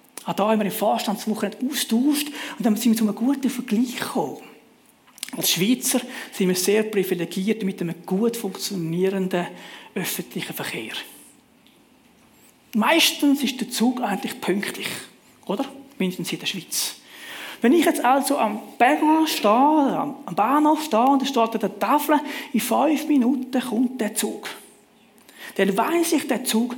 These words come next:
kommt in fünf Minuten. Das ist eine Wirklichkeit für mich. Tatsache, da gibt's keinen Zweifel, der kommt. Okay, vielleicht geht's mal sieben Minuten, aber in der Tat und Wahrheit, der Zug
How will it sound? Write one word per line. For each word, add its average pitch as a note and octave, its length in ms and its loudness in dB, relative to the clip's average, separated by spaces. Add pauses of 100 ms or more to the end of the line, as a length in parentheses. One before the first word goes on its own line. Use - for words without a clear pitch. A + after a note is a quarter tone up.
(120)
kommt D4 480 -2
in - 60 -4
fünf F3+ 300 -4
Minuten. - 300 -6
Das - 100 -14 (400)
ist - 80 -2
eine G#3 100 2
Wirklichkeit D4+ 720 2
für D#4 80 2
mich. D4+ 240 2 (300)
Tatsache, - 580 -2
da - 80 -12
gibt's G#3 160 0
keinen - 160 -4
Zweifel, - 260 0
der F3+ 100 -2
kommt. - 500 2 (720)
Okay, E3 320 -4
vielleicht - 240 -10
geht's E3 200 -6
mal D3 120 -6
sieben A#3+ 180 -4
Minuten, C4+ 400 2 (240)
aber - 200 0
in F#3 100 0
der E3+ 140 -4
Tat A3+ 340 0
und G3 80 -2
Wahrheit, F#3+ 240 -4
der F3 100 -6
Zug G#3+ 300 -4